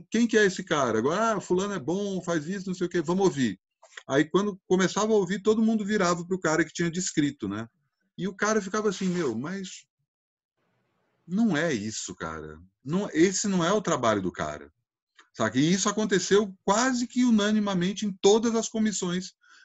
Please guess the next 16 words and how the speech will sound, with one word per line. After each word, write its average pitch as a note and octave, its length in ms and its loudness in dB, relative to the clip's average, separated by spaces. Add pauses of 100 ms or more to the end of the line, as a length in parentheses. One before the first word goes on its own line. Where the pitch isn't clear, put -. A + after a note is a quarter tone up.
(100)
que F#3 60 2
eu F#3 60 8
participei. F3 680 2 (420)
De, G#2+ 640 -4
o B2+ 200 -6
que C#3+ 100 -4
o C3+ 80 0
artista F#3+ 540 -2
fazia C#3 320 0
uma A#2+ 160 0
coisa, C#3+ 680 0
não G#3+ 340 0
que A3 120 -4
ele G3+ 160 2
realmente D#3 640 2
acreditava, A#2+ 840 -6